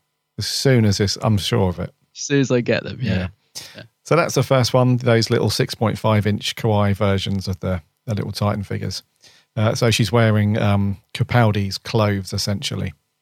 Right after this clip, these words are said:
Speaker 1: Um, I don't know why they don't just say that in the description, 'cause in the description they said, "The Doctor's still wearing, you know, the tailored navy overcoat with the deep red lining." That it's,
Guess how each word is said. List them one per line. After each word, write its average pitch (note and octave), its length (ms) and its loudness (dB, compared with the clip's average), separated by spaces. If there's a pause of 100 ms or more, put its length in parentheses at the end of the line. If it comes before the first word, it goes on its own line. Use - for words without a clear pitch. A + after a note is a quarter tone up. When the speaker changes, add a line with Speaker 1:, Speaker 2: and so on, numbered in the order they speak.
(840)
Speaker 1:
Um, A2+ 240 2
I E3 60 2
don't G#3+ 140 -2
know A3 80 0
why F#3 200 0
they C3+ 120 2
don't B2+ 220 2
just - 200 -2
say B2+ 240 4
that G2+ 180 0
in G2+ 100 0
the G2 80 0
description, - 380 -2 (100)
'cause B2+ 60 2
in E3+ 100 4
the D3+ 80 2
description - 600 0
they G2+ 120 2
said, G#2+ 280 0 (500)
"The A#2+ 80 2
Doctor's B2 420 2
still C3 300 4
wearing, A2 540 4 (280)
you A#2 100 2
know, G#2 180 4
the A2+ 140 0
tailored A#2 480 4
navy A2+ 400 4
overcoat G#2+ 540 2
with G#2+ 160 -2
the A2 80 -2
deep - 380 -4
red G#2+ 220 2
lining." G#2+ 500 2
That G2+ 280 -6
it's, - 180 -10